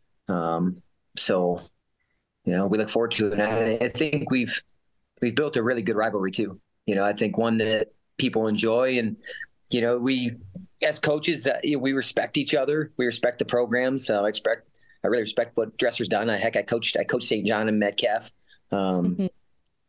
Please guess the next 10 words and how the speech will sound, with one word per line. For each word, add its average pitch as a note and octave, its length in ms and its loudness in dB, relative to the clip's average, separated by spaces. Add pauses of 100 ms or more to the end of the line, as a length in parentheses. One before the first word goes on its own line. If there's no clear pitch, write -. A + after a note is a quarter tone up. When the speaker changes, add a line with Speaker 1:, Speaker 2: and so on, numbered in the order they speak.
Speaker 1:
so B2+ 120 2
I - 40 0
know A#2 60 2
what A2 80 -2
those A#2 160 0
guys A2 200 0
are A#2 60 2
about. G#2 380 0
And, G#2+ 200 -2 (360)
um, F#2+ 460 0